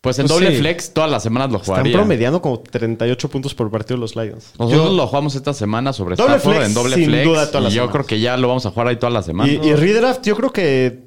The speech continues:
Speaker 3: sí,
Speaker 2: Pues,
Speaker 3: eso sigue siendo un
Speaker 2: de-,
Speaker 3: poquito
Speaker 2: de-,
Speaker 3: dependiente de que sea un buen matchup.
Speaker 2: Depende quién sea la otra opción, ¿no? Yo, yo ni siquiera creo que sea dependiente de que sea un buen matchup. Yo creo que hasta garbage time van a tener todos los partidos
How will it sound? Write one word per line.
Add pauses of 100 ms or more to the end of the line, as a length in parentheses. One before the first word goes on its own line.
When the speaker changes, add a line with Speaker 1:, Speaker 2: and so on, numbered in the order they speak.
(120)
Speaker 3:
sí,
Speaker 2:
Pues,
Speaker 3:
eso
sigue
siendo
un
Speaker 2:
de-,
Speaker 3:
poquito
Speaker 2:
de-,
Speaker 3:
dependiente
de
que
sea
un
buen
matchup.
Speaker 2:
Depende
quién
sea
la
otra
opción,
¿no?
Yo,
yo (100)
ni
siquiera
creo
que
sea
dependiente
de
que
sea
un
buen
matchup.
Yo
creo
que
hasta
garbage
time
van
a
tener
todos
los
partidos